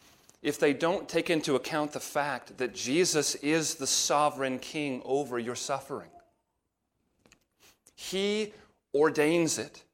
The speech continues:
He works by it, and he limits it. He says to it,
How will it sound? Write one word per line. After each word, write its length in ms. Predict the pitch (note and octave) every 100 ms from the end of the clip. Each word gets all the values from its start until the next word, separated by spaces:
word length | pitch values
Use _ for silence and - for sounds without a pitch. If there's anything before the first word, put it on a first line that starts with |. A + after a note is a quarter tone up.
| _ _ _ _ _ - -
He 440 | - F#3 F#3 F#3+ F#3+ -
works 560 | - B2+ F3 G3+ - -
by 420 | - G#2+ A2+ A2
it, 400 | G2+ A2+ - - _ _ _ _ _ _ -
and 160 | C#3+ C3+
he 420 | - F3+ G3 G3+
limits 560 | D3+ C#3 G3+ G3 - G#2+
it. 300 | - _ - _ _ _ _ _ _ _ _ _
He 160 | F#3+ G3
says 360 | - G#3 G3+ -
to 220 | B2+ G#2+
it, 140 | A#2+